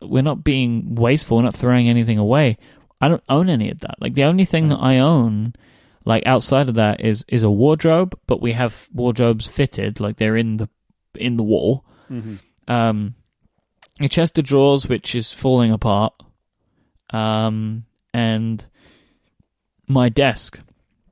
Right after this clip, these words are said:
Speaker 1: which I don't want anymore. I, I, I've, I've got a new desk. I've got a st-, sit-stand desk, which is something that I've wanted for a while, but I've had that desk for, like,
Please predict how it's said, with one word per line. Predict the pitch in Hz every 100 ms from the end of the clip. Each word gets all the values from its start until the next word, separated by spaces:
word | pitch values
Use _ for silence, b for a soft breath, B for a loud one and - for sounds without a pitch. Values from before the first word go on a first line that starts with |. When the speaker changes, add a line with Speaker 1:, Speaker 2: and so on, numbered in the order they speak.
| _ _ _ _
Speaker 1:
which | 143 135
I | 135
don't | 135 117 -
want | 123 -
anymore. | 98 67 101 107
I, | 107
I, | 117 107 120
I've, | 117 113
I've | 113
got | 107 -
a |
new | 110 107
desk. | 107 110 - -
I've | 107
got | 104
a | 101
st-, | - 120 -
sit-stand | - - - 113 110
desk, | 107 - -
which | 107
is | 120
something | - - 110
that | 110
I've | 113 110
wanted | 107 110
for | 113
a | 113
while, | 113 110 107
but | 117
I've | 147 151
had | 139 127
that | 120 143
desk | 123 117 - -
for, | -
like, | 98 107 -